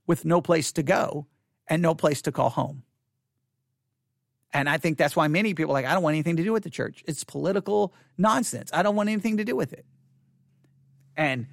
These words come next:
nobody seems to be willing to address that. I was, I was listening to, I turned on American Family Radio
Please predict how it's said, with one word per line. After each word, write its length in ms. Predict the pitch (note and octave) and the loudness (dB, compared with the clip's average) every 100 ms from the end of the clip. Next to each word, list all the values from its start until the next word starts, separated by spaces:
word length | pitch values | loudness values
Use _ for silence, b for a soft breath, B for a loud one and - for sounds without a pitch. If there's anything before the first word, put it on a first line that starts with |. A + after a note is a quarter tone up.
| - D3+ | -8 0
nobody 300 | G3+ F#3+ F3+ | 2 2 0
seems 260 | F#3 E3 | 0 -2
to 60 | D#3 | 0
be 120 | D#3 | 0
willing 280 | D#3 E3 D#3+ | 2 2 0
to 100 | F3 | 0
address 320 | E3+ G3+ D4 | 0 0 -2
that. 200 | - - - - - - - - - - - - B B B | -6 -10 -14 -20 -20 -20 -20 -20 -20 -20 -20 -20 B B B
I 100 | C3+ | 0
was, 200 | D#3+ D#3 | 2 0
I 120 | - D#3 | 0 0
was 180 | D#3 | 2
listening 360 | E3+ F3 F3+ E3 | 2 0 0 0
to, 240 | D#3 C#3+ B2 B B B B | 2 2 0 B B B B
I 80 | C#3 | 0
turned 240 | F3+ F3 | 2 4
on 260 | E3+ E3 D#3 | 4 2 0
American 500 | E3 F#3+ F#3+ G3 F3 | 0 4 2 2 0
Family 300 | F#3+ F#3+ F#3+ | 2 2 2
Radio 500 | G#3 F3+ A#2+ A2+ | 4 2 0 -4